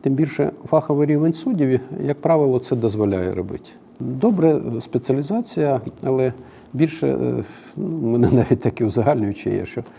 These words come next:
це розкіш, яку ми на сьогоднішній день собі не дуже можемо дозволити.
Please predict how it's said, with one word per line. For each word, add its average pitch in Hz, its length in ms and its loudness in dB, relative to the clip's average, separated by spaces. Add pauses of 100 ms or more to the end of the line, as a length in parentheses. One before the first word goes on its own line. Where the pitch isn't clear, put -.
(280)
це 156 180 2
розкіш, 185 380 2
яку 120 180 -2
ми 123 140 4
на 113 140 2
сьогоднішній 120 580 0
день 156 160 -2
собі 110 400 2
не 120 240 0
дуже 120 260 -2
можемо 104 360 2
дозволити. 90 580 -6